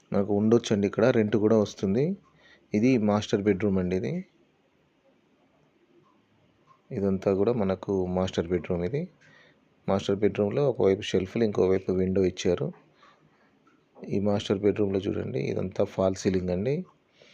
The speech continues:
అదేవిధంగా ఇది వచ్చేసి మనకు అటాచ్డ్ వాష్‌రూమ్ అండి. ఈ అటాచ్డ్ వాష్‌రూమ్‌లో వెస్ట్రన్ కమోడ్ ఇస్తున్నారు. టైల్స్ వర్క్ అయితే అయిపోయింది. వర్క్ అయితే డైలీ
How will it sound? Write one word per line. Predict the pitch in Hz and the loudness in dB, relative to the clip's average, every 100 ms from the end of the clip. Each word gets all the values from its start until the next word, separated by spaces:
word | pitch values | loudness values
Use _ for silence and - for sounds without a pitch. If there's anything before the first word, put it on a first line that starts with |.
| - _ - | -20 _ -8
అదేవిధంగా | - 107 104 101 98 110 131 117 123 147 - | 0 2 4 2 -2 -2 -4 -6 -10 -14 -6
ఇది | 104 | -4
వచ్చేసి | 101 107 104 117 113 | -2 -2 0 -2 0
మనకు | 101 101 - 131 127 _ - - _ - | -2 -2 -6 -10 -10 _ -20 -20 _ -2
అటాచ్డ్ | 104 110 104 98 | 2 2 2 0
వాష్‌రూమ్ | 95 95 101 95 | 0 -2 -2 -2
అండి. | 92 120 185 - _ _ _ _ _ _ _ _ _ - - _ - | -2 -4 -6 -8 _ _ _ _ _ _ _ _ _ -20 -20 _ -4
ఈ | 107 104 | 0 2
అటాచ్డ్ | 104 110 - 101 | 2 0 0 0
వాష్‌రూమ్‌లో | 101 98 - 110 127 147 117 120 170 170 _ _ _ - _ _ - | 0 -2 -2 -2 2 2 2 -4 -8 -14 _ _ _ -20 _ _ -4
వెస్ట్రన్ | 104 - 113 107 | -2 0 -2 0
కమోడ్ | 101 98 95 | 0 0 -2
ఇస్తున్నారు. | - 95 92 110 185 - _ _ _ _ _ | -4 -4 -2 -2 -4 -8 _ _ _ _ _
టైల్స్ | 107 107 104 | 0 2 2
వర్క్ | 107 - 110 | -2 0 -2
అయితే | 101 | 0
అయిపోయింది. | 95 - 90 92 127 185 _ _ _ _ _ _ _ _ _ _ _ _ _ - - _ _ - | -2 0 -2 -2 -4 -6 _ _ _ _ _ _ _ _ _ _ _ _ _ -20 -20 _ _ 0
వర్క్ | 110 - | 0 4
అయితే | 110 123 107 | 2 2 2
డైలీ | 101 101 | 2 2